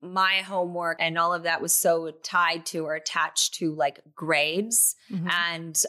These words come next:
Speaker 1: getting my work permit 'cause I needed to have, like, a certain grade point average in order to get a work permit. And so it was so transactional, where with Honor, it's really, like, attached to the kind of person she wants to be and how she wants to show up for herself,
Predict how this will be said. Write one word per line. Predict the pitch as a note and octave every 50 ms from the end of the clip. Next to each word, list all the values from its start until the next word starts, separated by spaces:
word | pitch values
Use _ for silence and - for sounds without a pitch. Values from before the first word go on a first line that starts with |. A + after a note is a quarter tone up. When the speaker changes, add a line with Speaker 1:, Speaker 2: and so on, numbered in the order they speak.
| - - E3+
Speaker 1:
getting | D#3 G3 F3 E3 D#3
my | D#3 C#3+
work | C#3+ D#3+ E3+ E3 -
permit | - - D3+ C#3+ C#3 B2+ C3+ B2 _
'cause | - E3
I | E3+ D#3
needed | D#3+ D#3 D3+ D#3+ D#3
to | - F3+
have, | D3 D3+ D3+ D3+ D3+ D3
like, | D3+ D3+ C#3+
a | D3+
certain | D3 - - D3 C#3+ D3 C#3+
grade | - D3 D3 D3 C#3+
point | _ D3+ C#3+ C#3
average | C3+ C3 C3+ C3 C3+ C#3+ C#3+ - -
in | D3
order | D3 C#3+ C#3+ C#3+ C#3+ D3 -
to | - - D3 D3 C#3+ C#3+ C3+ B2+ C#3+ _
get | - D#3+
a | D#3+ D3
work | C#3 D3 C#3 - _
permit. | - D3+ D3 C#3+ C#3+ C#3 C#3+ - -
And | _ E3+ E3 D#3+
so | - - F3 D3+ D3 D3 C#3+ C#3+ - _ _ _ _ _ _ _
it | F3 F3
was | E3+ E3+ -
so | - G3 F3+
transactional, | F3+ - G3 E3+ D#3+ D3 D#3+ D3+ D3+ C#3+ - - - D#3 C#3 C3 C3+ C3 C#3
where | D#3 - F3 E3 E3
with | E3 D#3+ D#3 - -
Honor, | - E3+ F3 F#3 G3 F#3+ E3+
it's | D#3+ D#3+ D#3 D3 - -
really, | - E3+ E3+ E3+ E3
like, | E3 D#3+ D#3 D#3 D#3 - _ _ _ _ _ _ _
attached | F3 F3 - - - G3 F3+ G3+ G3+ - - -
to | - - F#3
the | F3
kind | F3 - - F3 E3
of | D#3 _
person | - - E3 D#3+ - - D#3+ D#3
she | - - -
wants | D3 C3+ C3 A2+ - -
to | - -
be | D3 C#3+ D3+ D3 C#3
and | C#3 C#3 C#3+
how | D#3 C#3+
she | C#3+ - - D3+
wants | C#3+ C#3+ C#3+ - - -
to | - C3+
show | - - - D3 C3+ C3
up | C3+ C#3 C3+ - - -
for | - F3+
herself, | E3 F3+ D#3 - - - D#3+ C3 - - - - - - -